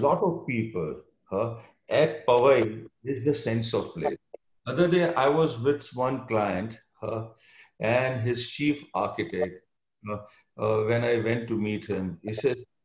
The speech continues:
"Arey, boss, I'm warning you, huh? Huh? Huh, please, I don't want any municipal buildings." So I said, "Okay."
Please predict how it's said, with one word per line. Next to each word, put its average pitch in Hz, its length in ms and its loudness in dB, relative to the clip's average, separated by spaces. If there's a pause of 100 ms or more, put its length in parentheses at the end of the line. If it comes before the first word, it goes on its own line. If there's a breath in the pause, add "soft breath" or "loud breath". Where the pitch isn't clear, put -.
(220)
"Arey, 143 360 4
boss, 143 420 2 (800)
I'm 131 320 0
warning 147 520 6
you, 101 120 4
huh? 156 300 0 (380)
Huh? 143 180 -6 (600)
Huh, 135 140 2 (180)
please, 175 420 2
I 131 180 2
don't 170 360 4
want 139 480 -8
any 170 260 2 (120)
municipal 113 480 -6 (120)
buildings." 78 520 -8 (1120)
So 143 480 0
I 120 140 0
said, 139 280 -2 (120)
"Okay." 170 300 -4